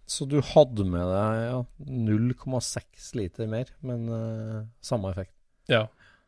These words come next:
Speaker 1: Mm.
Speaker 2: Originalventiler
Speaker 1: Seksten hundre
Speaker 2: og, og, og sekstenhundre kubikk, ehm,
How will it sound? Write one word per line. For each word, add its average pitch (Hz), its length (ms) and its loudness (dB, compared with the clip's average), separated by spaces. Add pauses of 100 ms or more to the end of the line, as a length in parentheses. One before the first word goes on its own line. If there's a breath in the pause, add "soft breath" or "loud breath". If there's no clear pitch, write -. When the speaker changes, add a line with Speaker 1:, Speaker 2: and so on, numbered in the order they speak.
(480 soft breath)
Speaker 1:
Mm. 92 300 -8 (420)
Speaker 2:
Originalventiler 135 960 4
Speaker 1:
Seksten - 20 2
hundre 156 60 2
Speaker 2:
og, 151 640 0
og, 117 100 -8
og 147 80 -4
sekstenhundre 123 580 -2
kubikk, 143 440 -2 (160)
ehm, 147 480 0